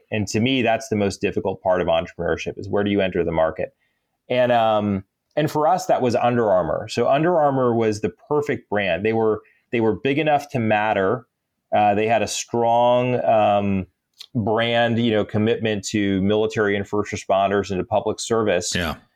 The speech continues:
Speaker 1: And, and they needed help going direct to consumers where we could really help them with their, with their, um, awareness of, of the offer. So,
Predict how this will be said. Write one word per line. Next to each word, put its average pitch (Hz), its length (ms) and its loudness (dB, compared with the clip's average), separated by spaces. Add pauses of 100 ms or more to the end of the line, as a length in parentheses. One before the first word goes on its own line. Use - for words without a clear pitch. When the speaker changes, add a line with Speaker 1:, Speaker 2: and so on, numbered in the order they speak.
(260)
Speaker 1:
And, 120 400 0
and 131 140 0
they 127 100 0
needed 135 300 2
help 127 400 -2
going 113 300 0
direct 104 540 0
to 104 320 0
consumers 104 600 -2
where 104 140 2
we 107 120 0
could 107 180 -2
really 104 240 0
help 101 240 0
them 98 160 -2
with 95 120 -2
their, 95 440 0
with 107 200 -2
their, 92 560 -2
um, 92 440 0 (420)
awareness 110 640 0
of, 87 300 0
of 101 160 0
the 98 120 0
offer. 95 460 0 (480)
So, 131 640 0